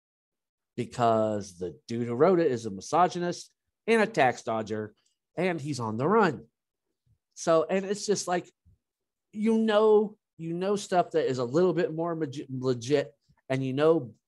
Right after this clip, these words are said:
bullshit. And unfortunately, to me, the, and I've had people that have s-, you know, that have kind of argued with me on the McCrossan book, but nobody has argued with me on the Twenty-one Lessons of Merlin.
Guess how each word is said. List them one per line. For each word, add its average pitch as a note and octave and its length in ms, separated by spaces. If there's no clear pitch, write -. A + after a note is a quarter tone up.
bullshit. C#3 420
And C3+ 420
unfortunately, D3 800
to D3 80
me, F3 420
the, - 140
and C#3 140
I've D#3+ 200
had D#3 240
people C#3+ 400
that B2+ 260
have A#2+ 220
s-, - 180
you B2+ 100
know, A2+ 240
that A2+ 160
have A#2+ 340
kind A2+ 160
of G2+ 140
argued A#2 380
with A2+ 200
me G#2+ 180
on A2+ 140
the A2 100
McCrossan A#2+ 500
book, G2+ 260
but - 320
nobody B2+ 720
has A2+ 220
argued A2+ 460
with A2 200
me G#2 280
on A#2 200
the A2 80
Twenty-one A2 380
Lessons G#2+ 340
of G2+ 80
Merlin. G2+ 360